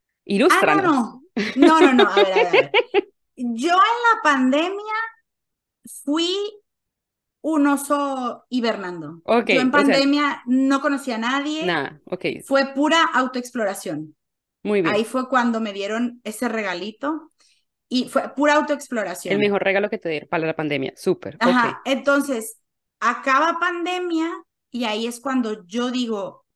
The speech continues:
Speaker 1: "Llegó el momento de salir, o sea, llegó el momento de experimentar, tienes que aventarte". Yo tenía muy claro que no quería salir con alguien de Suiza, por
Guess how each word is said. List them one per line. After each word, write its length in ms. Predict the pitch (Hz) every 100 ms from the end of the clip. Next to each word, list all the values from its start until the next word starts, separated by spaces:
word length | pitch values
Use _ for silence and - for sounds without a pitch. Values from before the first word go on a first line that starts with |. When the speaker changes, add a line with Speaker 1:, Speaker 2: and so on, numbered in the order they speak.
| _ _ _
Speaker 1:
"Llegó 260 | 220 196
el 100 | 196
momento 420 | 208 226 226 220 202
de 100 | 202
salir, 560 | 170 160 190 160 151 _
o 80 | 165
sea, 160 | - 165
llegó 240 | 170 170
el 80 | 185
momento 460 | 202 220 220 226
de 80 | 214
experimentar, 880 | 202 - 185 180 170 165 196 240 254 _ _ _ -
tienes 320 | 220 214 -
que 60 | 220
aventarte". 680 | 185 165 165 151 - 139 _ _ _ _ -
Yo 340 | 196 277 294
tenía 320 | 330 330 330
muy 260 | 311 320 330
claro 380 | 285 277 285 311 370 - _ _ _ _ -
que 200 | 254 233
no 420 | 233 240 262 269
quería 680 | 294 277 285 247 196 214 - _ _ _ _ _ _ _ -
salir 400 | - 226 226 220
con 180 | 220
alguien 260 | 202 196 180
de 60 | 175
Suiza, 480 | - 156 147 143 _ _ _ _
por 460 | - 240 175 -